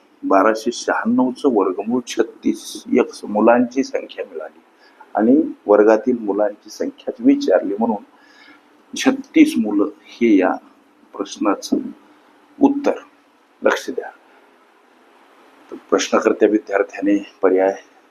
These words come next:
दर्शवले नव्हते. एखाद्या वेळेस प्रत्येक मुलाकडून वसूल करण्यात येणारी फीज किती हा प्रश्न विचारला असता, तर प्रत्येक मुलाकडून फीज वसूल केल्या जाते एक्स छेद चार.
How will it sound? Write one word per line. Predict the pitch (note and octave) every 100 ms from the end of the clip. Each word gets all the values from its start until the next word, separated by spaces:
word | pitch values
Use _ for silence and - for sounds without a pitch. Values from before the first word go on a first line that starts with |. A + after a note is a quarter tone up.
| _ _ _ _ _ -
दर्शवले | G2 - - F2+ F#2
नव्हते. | F2+ - G#2
एखाद्या | G2 - A#2 B2
वेळेस | A#2 F2+ - - - _ _ _ -
प्रत्येक | G#2+ - E3 E3+
मुलाकडून | G#2 A2 B2+ C3 B2 G#2 - _ _ _
वसूल | G#2+ G#2+ - E3 E3 -
करण्यात | A2+ G#2+ G2+ A2+
येणारी | G#2+ G2 - _
फीज | A#2 D#3 C#3+
किती | - - F#2+ F2+ - _ - - _
हा | -
प्रश्न | - - - -
विचारला | G#2+ F#2 G2 F#2 F#2
असता, | F#2 - G2+ F2 - _ _ _ _ -
तर | A#2 G2 - - _ _ _ _ -
प्रत्येक | A2 - D3+ C#3+
मुलाकडून | A2 G#2+ A#2 A#2 B2 C3 C3+
फीज | - A#2+ C3
वसूल | A#2 G#2 - B2 -
केल्या | G2+ F#2+
जाते | G2 - A2 - _ _ _
एक्स | G2+ - - -
छेद | - G2 - -
चार. | E2+